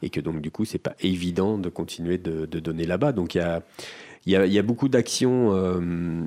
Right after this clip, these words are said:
individuelles de donation, euh, vers l'association par des petites actions de communication ou des événements qu'on co-organise ou qu'on crée, euh, qui nous permettent quand même là de, d'avoir, euh, bien démarré le premier chantier, donc des pépinières,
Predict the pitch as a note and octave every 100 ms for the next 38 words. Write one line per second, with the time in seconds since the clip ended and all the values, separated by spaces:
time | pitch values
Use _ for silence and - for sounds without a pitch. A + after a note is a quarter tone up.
0 | - A2 A2+ A2+ A2 G#2+ A2 A#2 A#2 F#2+
1 | - - - - F2 F2 F2+ F#2+ F2+ G#2
2 | G#2+ G2+ - A#2+ A2+ A2 - _ - -
3 | - - D#2 D#2+ G#2+ A2+ G#2 G2+ - F#2+
4 | G2+ G2 - C3 E3+ - - F#2 F2 E2+
5 | - - - F2 E2+ - F2+ - F#2 F2+
6 | F2+ E2+ F#2 - C3 D3 G#2 E2+ F2 E2+
7 | F2 F#2 G2 - F2 G2+ F2+ F2 F2+ F2+
8 | G2+ F#2+ E2+ F2+ F2+ - G2 - - -
9 | - - - F2 E2 E2 D#2+ D#2 - A2
10 | G#2 G2 F2+ A#2+ - G#2+ G#2 B2+ G#2 G#2+
11 | F#2 F2 E2+ E2 E2+ E2+ F#2+ G2 F2 E2
12 | F2 G#2 A2 G#2+ G2+ F#2+ G#2+ G#2 - -
13 | G2 G2 - F2+ A2 G#2 F2+ F2 E2+ G2
14 | - F2+ F#2 C3